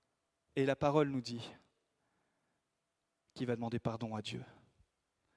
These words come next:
Le texte dans deux Samuel nous dit, David dit à Nathan, « J'ai péché contre l'Éternel. » L'É-, Nathan lui répondit, « L'Éternel pardonne ton péché. Tu ne mourras pas. »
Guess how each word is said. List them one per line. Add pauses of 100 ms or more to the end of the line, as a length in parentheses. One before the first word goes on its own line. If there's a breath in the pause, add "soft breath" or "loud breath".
(360)
Le
texte
dans
deux
Samuel (380)
nous
dit,
David
dit
à
Nathan, «
J'ai
péché
contre
l'Éternel. » (1800)
L'É-, (240)
Nathan
lui
répondit, «
L'Éternel
pardonne
ton
péché. (960)
Tu
ne
mourras
pas. »